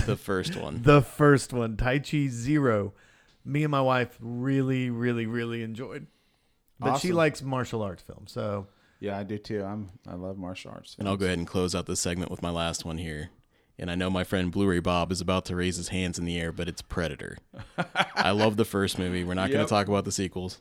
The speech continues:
Speaker 1: or
Speaker 3: Yep.
Speaker 1: any follow-ups or any crossovers, but Predator is a
Speaker 3: It's
Speaker 1: great
Speaker 3: great.
Speaker 1: action movie.
Speaker 3: Well, you know, you say that, Adam, and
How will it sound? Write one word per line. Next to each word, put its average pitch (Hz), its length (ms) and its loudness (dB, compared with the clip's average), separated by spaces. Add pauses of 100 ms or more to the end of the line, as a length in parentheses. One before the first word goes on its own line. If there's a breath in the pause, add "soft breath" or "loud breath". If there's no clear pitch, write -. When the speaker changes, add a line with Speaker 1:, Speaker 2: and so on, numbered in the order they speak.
(140)
Speaker 1:
or - 60 -6
Speaker 3:
Yep. 80 80 -2
Speaker 1:
any 90 100 -2
follow-ups 92 480 -2
or 92 60 2
any 98 100 -2
crossovers, 87 720 0
but 95 160 -2
Predator 95 480 0
is 85 220 -2
a 85 160 -4
Speaker 3:
It's 123 180 -2
Speaker 1:
great 92 220 2
Speaker 3:
great. 113 260 -2
Speaker 1:
action 87 380 -4
movie. 143 100 -6
Speaker 3:
Well, 185 140 2
you 190 140 4
know, 185 100 6
you 170 160 2
say 185 220 2
that, 147 180 4
Adam, 123 340 2
and 131 380 0